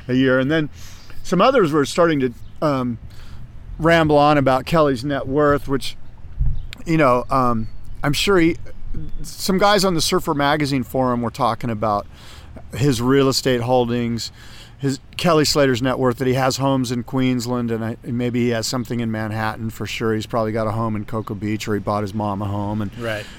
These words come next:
Speaker 1: and he's got a home in Montecito, which is a multi-million dollar home, right? So,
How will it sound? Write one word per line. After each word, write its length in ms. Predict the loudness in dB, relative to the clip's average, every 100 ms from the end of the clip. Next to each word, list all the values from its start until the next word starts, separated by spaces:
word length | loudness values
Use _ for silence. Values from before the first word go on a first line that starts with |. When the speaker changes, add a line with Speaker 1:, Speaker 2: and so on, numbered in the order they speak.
| -10
Speaker 1:
and 80 | -4
he's 160 | -4 -6 -4
got 200 | 2 2
a 40 |
home 220 | 4 2 2
in 80 |
Montecito, 800 | 2 2 0 2 2 4 2 -2 -4 -16 -20 -14 -4
which 200 | -4 -2
is 120 | -6
a 220 | -8 -4
multi-million 640 | 0 0 0 -2 -2 -2
dollar 200 | -2 -2
home, 240 | -2 -4 -4
right? 160 | -4
So, 180 | -2 -4